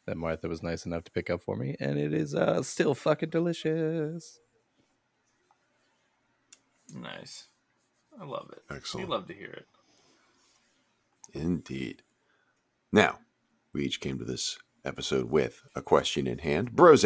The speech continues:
Speaker 3: questions at gmail dot com if you out there in listener land want your question answered. Uh, I'm gonna go first. Should we ban TikTok?
Speaker 1: <laughs> Simmer down, Montana.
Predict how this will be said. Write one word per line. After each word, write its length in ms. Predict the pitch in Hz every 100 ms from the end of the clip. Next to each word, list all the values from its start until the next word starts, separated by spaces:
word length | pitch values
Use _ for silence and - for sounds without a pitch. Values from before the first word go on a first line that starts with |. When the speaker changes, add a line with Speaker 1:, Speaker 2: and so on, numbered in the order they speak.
| 92
Speaker 3:
questions 460 | - 76 - 71 67
at 60 |
gmail 340 | - 76 69 64
dot 180 | 65 67
com 220 | 67 62
if 120 | -
you 180 | 69 65
out 200 | 64 -
there 140 | 62 62
in 120 | 65
listener 340 | 113 87 80
land 280 | 73 73 71
want 180 | 76 67
your 260 | 78 80 76
question 400 | 69 65 - 60
answered. 400 | 58 - - - _ _ _ - _ -
Uh, 480 | 78 80 78 76 - _ _ - - _ -
I'm 100 | 330
gonna 140 | 156
go 160 | 131 -
first. 440 | - - - - _ _ _ _ _ _ - - _ _ _ - - _
Should 220 | - 156
we 100 | 208
ban 300 | 277 214 202
TikTok? 600 | - 160 - 147 147 - - _ _ _ _ _ - - - _ _ _
Speaker 1:
<laughs> 120 | - - - - - - - _ _ _ - 139 117 180 - - - - - - - - - _ _ _ _ - -
Simmer 240 | - 127 131
down, 240 | 113 95
Montana. 500 | 90 85 95 87 87